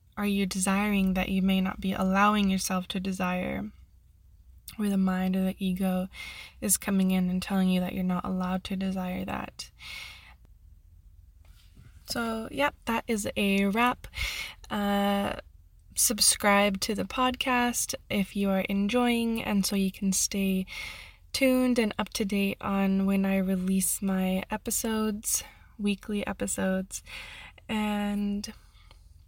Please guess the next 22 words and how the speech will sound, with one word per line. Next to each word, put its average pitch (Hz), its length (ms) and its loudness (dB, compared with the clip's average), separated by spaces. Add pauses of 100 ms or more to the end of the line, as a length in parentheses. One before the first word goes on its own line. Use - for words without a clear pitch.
(840)
I 214 480 2
am 226 220 0
also 220 300 0
gonna 202 260 2
link 190 520 2
a 190 480 0
Ko-fi 254 720 2 (420)
page 220 640 0
or 190 720 2 (120)
a 196 80 -8
PayPal, 185 640 -2
Venmo, 185 640 2 (340)
where 190 640 4
you 208 160 0
can 208 560 -2
send 277 380 -2
donations 202 880 0 (100)
if 208 220 -6
you 208 100 -2
feel 196 400 0
called 190 520 -4
to. 190 420 -2